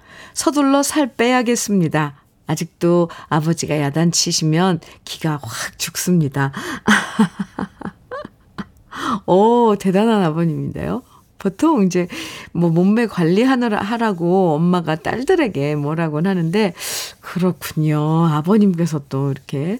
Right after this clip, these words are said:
자기 관리에 신경 쓰라고, 살찌면 안 된다고 그러시군요. 네,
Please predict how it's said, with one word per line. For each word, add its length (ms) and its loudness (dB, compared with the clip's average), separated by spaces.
자기 260 -2
관리에 540 2
신경 360 0
쓰라고, 640 0
살찌면 500 -2
안 180 0
된다고 720 0
그러시군요. 1040 -2
네, 720 2